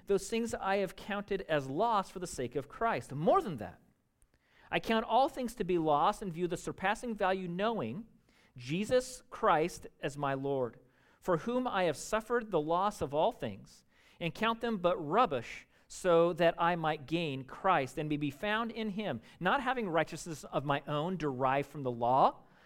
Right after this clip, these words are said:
but that which is through faith in Christ, the righteousness which comes from God in, on the basis of faith, that I may know him and the power of his resurrection and the fellowship of his suffering, being conformed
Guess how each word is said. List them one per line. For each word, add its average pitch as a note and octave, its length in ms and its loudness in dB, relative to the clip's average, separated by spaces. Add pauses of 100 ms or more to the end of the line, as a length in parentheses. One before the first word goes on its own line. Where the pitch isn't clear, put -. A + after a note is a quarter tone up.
(140)
but G3+ 120 0
that G#3+ 160 2
which G#3+ 220 2
is A3 140 2
through G#3+ 340 0
faith G#3 540 -2
in D#3+ 120 -6
Christ, G3+ 560 0
the D#3 100 -6
righteousness D3 920 -4 (280)
which F3 240 -2
comes A3 280 -6
from F3+ 240 -8
God E3 540 4
in, D3 240 -8 (100)
on D3 120 -2
the C#3 60 -4
basis B2+ 440 -6
of A2+ 180 -6 (160)
faith, F#3 260 -2 (200)
that F3+ 120 4
I G#3+ 140 6
may A#3 180 -2
know G#3+ 280 0
him B2+ 320 -8 (440)
and F#3 120 0
the D#3+ 60 0
power A#3+ 360 2
of G#3+ 80 -2
his G#3+ 180 0
resurrection F3+ 640 -6 (360)
and F3+ 100 -2
the D3+ 60 0
fellowship B3 560 0
of A#3+ 120 -6
his G3+ 100 -8
suffering, B2 540 -4 (280)
being E3 200 0
conformed D#3+ 720 -2